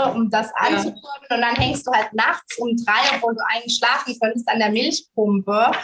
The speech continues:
Speaker 2: Mhm.
Speaker 1: Und das war alles so, so, ähm, ja, also anstrengend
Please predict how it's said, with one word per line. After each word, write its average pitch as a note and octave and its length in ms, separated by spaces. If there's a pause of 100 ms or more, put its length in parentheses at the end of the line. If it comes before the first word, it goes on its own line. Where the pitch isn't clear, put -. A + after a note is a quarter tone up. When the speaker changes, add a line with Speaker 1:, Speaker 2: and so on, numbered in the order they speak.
(180)
Speaker 2:
Mhm. G3 200
Speaker 1:
Und A#3 400 (160)
das A#3+ 200
war B3 220
alles C#4 240
so, C#4+ 260 (100)
so, D4+ 480
ähm, C4 760 (640)
ja, A#3 160
also C4+ 140
anstrengend G#3+ 760